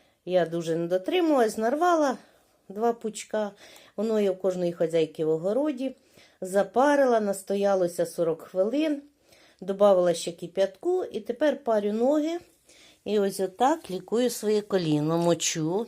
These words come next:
дивіться, траву і ложу на хворе коліно. Також лікує шкіру. Шкіру я вилікувала буквально за три рази.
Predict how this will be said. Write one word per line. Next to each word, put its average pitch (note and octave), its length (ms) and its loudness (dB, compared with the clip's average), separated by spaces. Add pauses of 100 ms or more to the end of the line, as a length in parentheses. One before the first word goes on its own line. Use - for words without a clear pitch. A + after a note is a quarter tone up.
(100)
дивіться, C#4+ 500 -2
траву C#4+ 480 -4 (520)
і D4 140 0
ложу B3 380 0
на A3+ 120 -4
хворе F#3 380 -2
коліно. B2 560 -8 (1120)
Також D#4+ 360 0
лікує G#3+ 420 0
шкіру. C#3 600 -10
Шкіру A3 420 -2
я E3+ 220 2
вилікувала D#3+ 580 -2
буквально C#3+ 500 -4
за C#3+ 140 -8
три C#3 260 -6
рази. D3 440 -6